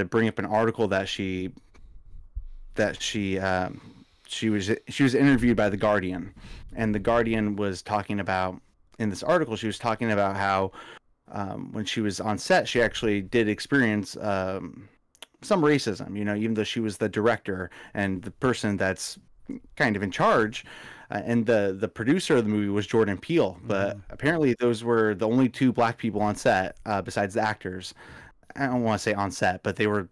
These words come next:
Speaker 2: Mm-hmm.
Speaker 1: the two people in leadership roles.
Speaker 2: Yeah.
Speaker 1: But there was a lot of other pe-, mostly white people on set, and there's a kind of a, there's a theme in this new Seaman movie,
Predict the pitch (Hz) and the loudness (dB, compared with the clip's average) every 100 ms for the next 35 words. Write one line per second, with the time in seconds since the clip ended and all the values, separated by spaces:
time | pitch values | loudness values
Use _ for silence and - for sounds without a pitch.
0 | - 123 113 107 - 139 - 160 156 143 | -12 -12 -10 -12 -4 -2 0 0 4 6
1 | 131 123 113 117 110 98 98 - 92 90 | 6 6 4 4 2 0 -4 -4 -4 -4
2 | - - 131 107 98 107 95 107 101 92 | -10 -12 -8 -8 -2 0 2 0 0 -2
3 | 104 117 117 117 110 - - - 85 120 | 2 4 4 4 2 0 -12 -12 -8 -2
4 | 117 139 127 110 120 110 110 - 92 92 | 0 0 0 2 0 0 -6 -6 -6 -6
5 | 90 92 90 92 104 92 90 87 - - | -6 -6 -6 -8 -4 -4 -4 -8 -14 -20
6 | - - _ - 120 123 110 120 123 120 | -20 -20 _ -4 2 4 2 0 2 6
7 | 113 104 - _ _ _ - - - - | 6 4 0 _ _ _ -20 -20 -20 -20
8 | 135 - 170 156 135 127 123 123 - 160 | -10 0 4 4 4 2 2 0 4 6
9 | 160 135 117 - 123 117 110 110 135 139 | 8 8 6 4 2 4 4 2 6 8
10 | 147 123 - 123 107 101 98 98 95 98 | 8 6 4 0 2 2 0 -2 -2 -4